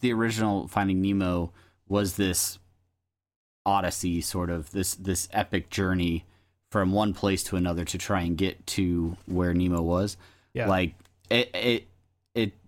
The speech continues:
Speaker 1: it, this felt more just like, okay, they're already in the place they need to be. They're just in these little, uh,
Speaker 2: Pockets.
Speaker 1: scenes, like, pockets of, of experiences within that place.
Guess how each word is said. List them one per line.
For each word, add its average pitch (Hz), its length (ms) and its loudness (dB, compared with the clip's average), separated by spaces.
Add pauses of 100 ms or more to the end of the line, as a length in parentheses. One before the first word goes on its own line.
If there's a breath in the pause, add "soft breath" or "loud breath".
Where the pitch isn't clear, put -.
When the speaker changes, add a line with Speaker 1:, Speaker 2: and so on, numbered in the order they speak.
Speaker 1:
it, 117 240 0
this 139 240 2
felt 123 300 2
more 107 260 2
just 98 340 0
like, 90 380 -2 (300 soft breath)
okay, 120 340 2
they're 101 180 2
already 131 340 2
in 107 80 2
the 101 80 0
place 95 300 0
they 104 120 0
need 98 200 0
to 90 80 -4
be. 92 380 0 (580 soft breath)
They're 107 180 2
just 95 520 0 (160)
in 113 220 2
these 98 220 0
little, 90 420 0 (420)
uh, 80 300 -6 (320)
Speaker 2:
Pockets. 123 300 0
Speaker 1:
scenes, 101 680 2
like, 107 200 0
pockets - 480 2
of, 92 360 -2
of 90 140 -4
experiences 92 840 -2
within 107 340 0
that 87 200 0
place. 82 460 -4